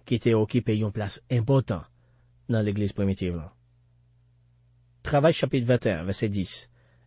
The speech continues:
e vèsè onz. Te gen kèk jou depi nou te la, lè yon pwofèt yo rele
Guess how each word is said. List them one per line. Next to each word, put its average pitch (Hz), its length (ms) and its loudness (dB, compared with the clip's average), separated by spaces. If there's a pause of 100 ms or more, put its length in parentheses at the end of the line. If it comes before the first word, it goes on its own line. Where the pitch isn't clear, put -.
e 104 140 0
vèsè 98 260 -2
onz. 87 320 -4 (1400)
Te 214 140 6
gen 151 580 6
kèk 180 240 4
jou 139 480 4
depi 131 300 4
nou 143 160 4
te 110 160 2
la, 120 300 0 (720)
lè 131 180 6
yon 131 160 4
pwofèt 143 460 4
yo 127 120 4
rele 117 280 2